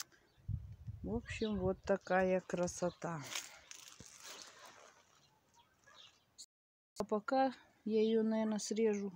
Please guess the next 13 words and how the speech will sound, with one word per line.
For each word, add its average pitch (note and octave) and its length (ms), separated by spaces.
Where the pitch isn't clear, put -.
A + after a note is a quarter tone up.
домой G#3 420
занесу. G3 500
Она G3 200
как F#3+ 240
отдельная G3+ 500
веточка G3 500
стоит. F#3+ 480
До F#3+ 200
скорых F#3+ 520
встреч, - 680
до F#3+ 240
новых F3+ 420
видео. G#3 520